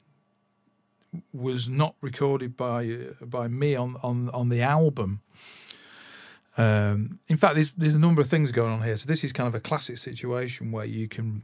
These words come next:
you really get in your head about something. And, uh,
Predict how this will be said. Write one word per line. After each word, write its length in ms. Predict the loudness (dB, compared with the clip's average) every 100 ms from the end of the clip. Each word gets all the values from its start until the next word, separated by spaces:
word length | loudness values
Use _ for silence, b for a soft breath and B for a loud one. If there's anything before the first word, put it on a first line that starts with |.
| -6
you 120 | -2
really 220 | 0 0
get 180 | -2 0
in 40 |
your 120 | -2
head 160 | 0 0
about 260 | 0 -4 -6
something. 480 | -10 -10 -10 -12 -14 _ _ _ _ -10
And, 500 | -8 -6 -8 -8 -8
uh, 420 | -8 -8 -10 -12